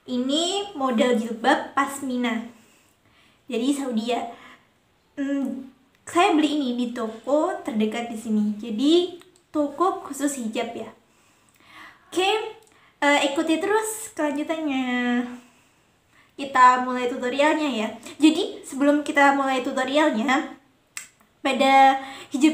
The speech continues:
ini kalian cuma hanya perlu dua atau tiga jarum pendul yang bisa dipakai. Jadi nggak perlu banyak-banyak jarum pendul. Kalau di sini saya cuma memakai dua.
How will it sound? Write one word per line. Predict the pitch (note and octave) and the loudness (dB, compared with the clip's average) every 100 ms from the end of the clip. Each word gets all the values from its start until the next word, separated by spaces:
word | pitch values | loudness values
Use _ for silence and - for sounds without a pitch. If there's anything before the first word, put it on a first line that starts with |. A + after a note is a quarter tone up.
| D4+ | 2
ini | E4 B3 A#3+ B3+ | 0 0 0 -2
kalian | C#4 C#4+ F4+ - | 2 2 2 0
cuma | D4 C#4+ | 0 0
hanya | B3+ B3 B3 A#3+ | 2 2 0 0
perlu | B3+ A#3+ E4+ D#4 | -4 2 2 4
dua | B3+ A3+ G#3+ A3+ C4+ - - - - | 0 0 0 4 4 4 -6 -8 0
atau | C4+ C4+ C4+ | 2 2 -2
tiga | C#4 A3+ C4 C#4+ | -2 2 6 6
jarum | B3 A#3+ B3+ | 4 0 -2
pendul | B3 A3+ B3 D#4 - - _ | -4 0 0 0 -4 -14 _
yang | - B3+ B3 - | -6 -4 -4 -6
bisa | - A3 B3 | -6 -4 -2
dipakai. | A#3+ A3 G#3+ G#3 - - _ _ _ - _ - | -2 -4 -4 -6 -8 -16 _ _ _ -20 _ -6
Jadi | A#3+ A3 C#4+ E4+ | -2 0 0 2
nggak | C4+ | 0
perlu | - B3 B3 | 0 -2 -2
banyak-banyak | A#3+ A#3 G#3+ A3 A3 | -2 -2 0 0 0
jarum | G#3 A3 A#3+ | -2 -2 -4
pendul. | A#3+ A#3 - - _ _ _ _ - - - | -6 -8 -10 -14 _ _ _ _ -20 -20 0
Kalau | C#4+ D4+ D#4 | 4 6 4
di | C#4+ F4+ | 4 4
sini | F4+ C4 | 4 0
saya | C#4+ C#4 C#4 | 2 2 2
cuma | - C#4 D#4 | 0 0 0
memakai | C4+ A#3+ B3+ C4+ A3 | 0 0 0 0 0
dua. | A#3+ | -4